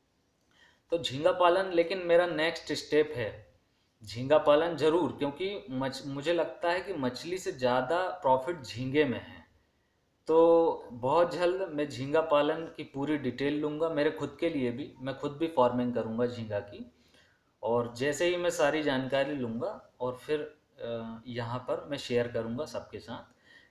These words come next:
कहीं मुझे विदेश नहीं जाना पड़ेगा झींगा फार्मिंग के लिए, हमारे इंडिया में ही झींगा पालन बहुत अच्छे से होता है, साउथ में होता है, बायोफ्लॉक के ज़रिए भी होता है,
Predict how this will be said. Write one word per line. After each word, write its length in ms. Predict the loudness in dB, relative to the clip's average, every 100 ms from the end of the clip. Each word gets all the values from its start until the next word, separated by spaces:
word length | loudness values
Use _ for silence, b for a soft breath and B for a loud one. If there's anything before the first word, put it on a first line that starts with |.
| -2
कहीं 160 | -2 2
मुझे 240 | 2 2
विदेश 460 | 2 2 2 2 -2
नहीं 160 | 2
जाना 240 | 4 4 2
पड़ेगा 400 | 2 2 2 0
झींगा 340 | -2 -2 -2
फार्मिंग 520 | 2 2 2 -2 -6
के 80 | -12
लिए, 280 | -14 -14 -14
हमारे 680 | -8 -4 -2 0 0 -2 -4
इंडिया 400 | -6 -4 -4 -4
में 140 | -6
ही 200 | -10 -12
झींगा 340 | -12 -6 -4 -2
पालन 380 | 0 -2 -4 -8
बहुत 200 | -6 -6
अच्छे 260 | -6 -8
से 120 | -10 -10
होता 240 | -10 -8
है, 60 | -6
साउथ 420 | 0 2 2 -4
में 140 | -8
होता 320 | -8 -8 -10
है, 160 | -12 -16 _ b b _
बायोफ्लॉक 480 | 2 2 2 -2 -2
के 80 | -2
ज़रिए 360 | -2 -2 -2
भी 120 | -4 -6
होता 360 | -10 -10 -12
है, 220 | -14 -18